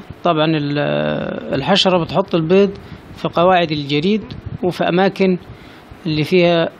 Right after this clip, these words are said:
آه، يعني قطع في جسم ال-، في جذع النخلة، أو أماكن، آه، ثقوب يعني في جسم، في جذع النخلة، أو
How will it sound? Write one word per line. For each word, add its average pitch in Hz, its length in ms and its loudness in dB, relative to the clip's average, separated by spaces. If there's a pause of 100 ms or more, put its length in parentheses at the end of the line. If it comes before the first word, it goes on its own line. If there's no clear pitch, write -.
(160)
آه، 156 320 -2
يعني 147 440 -2
قطع 170 300 2
في 156 140 -4
جسم 160 320 0
ال-، 135 1300 0
في - 240 -8
جذع 160 300 2
النخلة، 185 420 2 (600)
أو 226 240 4
أماكن، 202 500 2
آه، 170 460 0
ثقوب 180 480 2
يعني 156 320 2
في 147 160 -6
جسم، 151 360 2
في 143 100 -6
جذع 165 260 2
النخلة، 170 440 0 (320)
أو 185 260 4